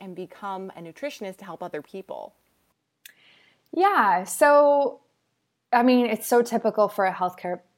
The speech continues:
Speaker 2: practitioner to have dealt with their own issues, and really that's how they get started in the field.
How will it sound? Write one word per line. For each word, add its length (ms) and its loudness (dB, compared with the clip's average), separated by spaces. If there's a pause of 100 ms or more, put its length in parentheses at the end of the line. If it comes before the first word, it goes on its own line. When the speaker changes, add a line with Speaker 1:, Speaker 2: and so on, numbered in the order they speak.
Speaker 2:
practitioner 600 -8
to 160 -8
have 280 -6
dealt 200 -2
with 140 -6
their 240 -4
own 140 -10
issues, 520 -8
and 240 -12
really 520 -8
that's 220 -8
how 120 -6
they 100 -8
get 160 -12
started 300 -8
in 80 -6
the 100 -14
field. 360 -6